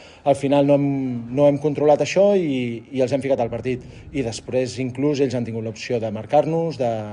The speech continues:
d'empatar el partit, i mai se sap. Però bueno, al final content per nosaltres, que és la cinquena victòria consecutiva, que l'equip segueix amb bona dinàmica, que l'equip està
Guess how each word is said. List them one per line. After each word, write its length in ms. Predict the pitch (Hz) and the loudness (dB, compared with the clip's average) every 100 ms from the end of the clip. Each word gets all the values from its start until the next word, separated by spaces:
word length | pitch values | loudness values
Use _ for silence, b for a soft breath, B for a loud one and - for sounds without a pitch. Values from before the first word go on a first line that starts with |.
| 104 | -8
d'empatar 300 | 123 117 123 | -4 -2 -2
el 40 | 123 | -2
partit, 380 | 123 156 196 - B B - | 0 0 0 -4 B B -6
i 100 | 135 | -2
mai 160 | 123 110 | 0 -2
se 80 | |
sap. 320 | 107 127 - - | -2 -4 -4 -12
Però 80 | 107 | -10
bueno, 180 | 113 98 | -8 -8
al 60 | 95 | -10
final 240 | 110 110 | -10 -8
content 420 | 117 104 131 127 | -8 -2 0 0
per 120 | 120 113 | -4 -6
nosaltres, 560 | 113 151 160 160 160 | 4 4 6 2 2
que 360 | - 113 110 110 | -2 -2 -2 -2
és 60 | 110 | -4
la 80 | 110 | -6
cinquena 340 | 120 110 117 | -6 -4 -2
victòria 300 | 110 113 113 | -2 -2 -4
consecutiva, 720 | 113 104 117 110 135 151 156 | -4 -8 -8 -6 0 4 4
que 80 | 139 | 4
l'equip 220 | 107 104 104 | -4 -6 -6
segueix 240 | 117 117 | -4 -4
amb 140 | 113 113 | -2 -2
bona 80 | |
dinàmica, 540 | 117 123 151 151 156 151 B B B B - | -2 2 2 2 2 0 B B B B 0
que 80 | 143 | 4
l'equip 300 | 135 139 143 | 4 4 2
està 880 | 139 - 143 135 131 127 123 117 | 2 6 6 6 4 2 0 -2